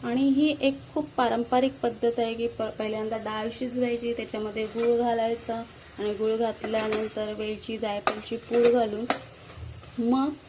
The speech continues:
ती पाट्यावर किंवा पुरण यंत्रातून काढायची किंवा जाळीवरून काढ-, जाळी. बघू शकताय,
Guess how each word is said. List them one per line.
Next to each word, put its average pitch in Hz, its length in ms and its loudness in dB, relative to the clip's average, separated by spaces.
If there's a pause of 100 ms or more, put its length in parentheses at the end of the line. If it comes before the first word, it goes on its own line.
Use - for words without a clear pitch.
(160)
ती 254 80 0
पाट्यावर 220 600 -2
किंवा 240 420 0 (260)
पुरण 220 220 6
यंत्रातून 208 560 -2
काढायची 202 460 -4
किंवा 247 260 0
जाळीवरून 214 540 4
काढ-, - 640 -10
जाळी. 202 200 0 (1400)
बघू 208 280 -4
शकताय, 226 600 -2